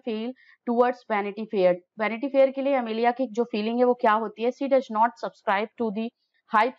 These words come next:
surrounding it. She lives for nothing else but it. She wants to immerse herself in the culture of it. या she feels ambivalent towards it. तो ऑप्शन ए करेक्ट होगा, she does not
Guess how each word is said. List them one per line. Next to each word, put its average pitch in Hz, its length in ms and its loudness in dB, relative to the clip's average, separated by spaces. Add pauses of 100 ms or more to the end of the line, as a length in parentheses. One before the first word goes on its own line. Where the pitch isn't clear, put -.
surrounding 202 440 -4
it. 240 100 -6 (1000)
She 269 100 4
lives 262 460 0 (240)
for 220 200 4
nothing 226 360 -6 (180)
else 208 240 -8
but 190 280 -4
it. 226 40 -8 (540)
She 277 160 4
wants 247 300 2 (120)
to 262 60 -2 (140)
immerse 240 340 0 (680)
herself 214 340 0 (120)
in 214 100 -4
the 220 60 -4 (140)
culture 226 460 0
of 185 280 2
it. 202 120 -8
या 202 160 -6
she 220 180 -8 (100)
feels 233 240 -4 (600)
ambivalent 214 580 -2 (180)
towards 185 260 4 (160)
it. 160 80 -4 (300)
तो - 120 -10
ऑप्शन 214 480 -2
ए 247 240 2
करेक्ट 214 340 -6
होगा, 214 240 2
she 269 220 -6
does 220 180 -4 (100)
not 214 140 2